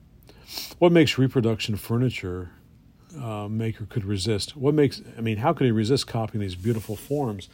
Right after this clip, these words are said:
one hundred fifty or two hundred years later? So even today, the Queen Anne style remains the most popular style ever created.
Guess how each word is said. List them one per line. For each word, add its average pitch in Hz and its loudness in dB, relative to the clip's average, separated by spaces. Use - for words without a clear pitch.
one 120 0
hundred 120 2
fifty 120 -2
or 110 -2
two 120 -2
hundred 107 0
years 101 -6
later? 101 -6
So 92 -8
even 170 6
today, 123 4
the 104 -4
Queen 120 0
Anne 107 0
style 110 -2
remains 92 -6
the 107 -12
most 101 -10
popular 120 -4
style 104 -8
ever 104 -8
created. 104 -6